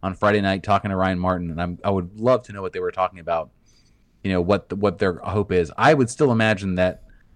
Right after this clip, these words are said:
you know, Levian's hope there is just keep giving me players that I can put on the first team or sell.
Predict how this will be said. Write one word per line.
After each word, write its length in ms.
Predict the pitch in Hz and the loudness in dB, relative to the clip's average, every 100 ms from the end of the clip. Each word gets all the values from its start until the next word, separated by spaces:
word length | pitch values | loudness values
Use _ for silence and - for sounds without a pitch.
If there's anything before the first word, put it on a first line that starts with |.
| _ | _
you 80 | 107 | -4
know, 200 | 95 90 | 0 0
Levian's 460 | 90 113 110 104 95 | 4 4 4 2 0
hope 220 | 107 98 | -2 0
there 240 | 101 95 | 2 2
is 200 | 90 80 - _ _ | 2 -2 -12 _ _
just 240 | 135 127 - | 0 0 2
keep 240 | 127 117 | 2 4
giving 180 | 127 117 | 2 4
me 140 | 120 | 2
players 360 | - 120 107 95 | 4 4 4 4
that 120 | 104 | 4
I 80 | 98 | 4
can 160 | 101 | 2
put 120 | 92 104 | 0 0
on 260 | 101 92 82 | 0 -2 -4
the 100 | 95 | -4
first 220 | 101 - | -4 -4
team 160 | 92 | -4
or 60 | 87 | -4
sell. 380 | - 82 71 | 0 -2 -2